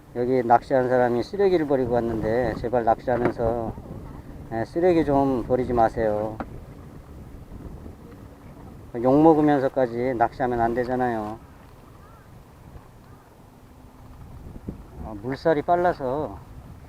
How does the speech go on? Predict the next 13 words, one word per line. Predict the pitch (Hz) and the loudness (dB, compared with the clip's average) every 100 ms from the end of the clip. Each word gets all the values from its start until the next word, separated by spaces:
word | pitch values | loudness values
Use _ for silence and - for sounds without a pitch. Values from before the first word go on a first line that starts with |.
| - - - - - - | -20 -20 -20 -20 -20 -8
지금 | 143 147 143 | -2 0 0
입질을 | 127 - 151 143 | -2 -2 -2 0
했는지 | 165 185 175 | 0 0 4
안 | 135 131 | 4 4
했는지도 | 139 143 135 | 2 0 -2
모를 | 123 117 127 | -2 -2 -4
정도로 | 135 131 127 120 117 117 - | -4 -2 -2 0 0 0 -2
빠른 | 139 147 | -2 -4
시간 | 135 135 | -2 -2
내에 | 123 | 0
던지자마자 | 113 113 117 127 123 120 113 | -2 -4 -4 -2 0 0 0
미끼가 | 107 - 120 | -4 0 0
사라집니다. | 107 147 139 131 120 113 101 | 2 0 0 0 0 0 -2